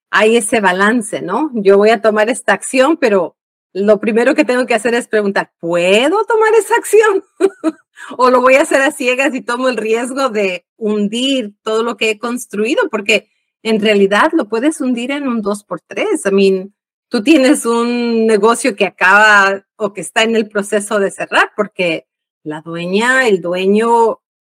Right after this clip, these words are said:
ha gastado excesivamente, sin medirse.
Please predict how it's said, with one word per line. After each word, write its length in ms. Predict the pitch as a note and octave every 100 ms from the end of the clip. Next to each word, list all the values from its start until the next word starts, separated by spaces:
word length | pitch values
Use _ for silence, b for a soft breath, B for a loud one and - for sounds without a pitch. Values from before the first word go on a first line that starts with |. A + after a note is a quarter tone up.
| _ -
ha 240 | G3 G#3
gastado 440 | A3 A3+ G3 G3 A3
excesivamente, 1200 | G3+ - G#3 A#3 G3+ F#3 G#3 F#4+ G4 - G#3+ - _ _ _ _ _ _
sin 340 | - B3+ B3
medirse. 640 | A#3+ G3+ C#4 A#4 - E3+